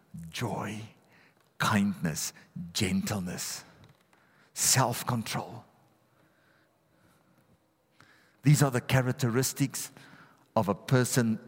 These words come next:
that is spirit-filled, living a spirit-filled life. Can you see how much we need the Holy Spirit?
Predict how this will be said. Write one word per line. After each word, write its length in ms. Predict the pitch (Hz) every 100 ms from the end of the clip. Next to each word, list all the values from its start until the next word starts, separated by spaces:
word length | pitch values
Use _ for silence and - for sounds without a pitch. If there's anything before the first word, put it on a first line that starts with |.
| - - - 113
that 120 | 101
is 80 | 90
spirit-filled, 920 | - - 107 101 - 110 90 - 113
living 300 | 120 127 104
a 60 |
spirit-filled 640 | - - 113 - 110 101 95
life. 360 | 90 82 - - - _ _ _ _ _ _ _ _ _ _ _ _ _ _ _ _ _ _ _ _ _ _ _ _ _ -
Can 120 | 120
you 120 | 156
see 180 | - 165
how 140 | 131
much 340 | 135 131 139 -
we 120 | 120
need 260 | 127 135 -
the 80 |
Holy 300 | 110 131 127
Spirit? 580 | 113 - 123 127 139 -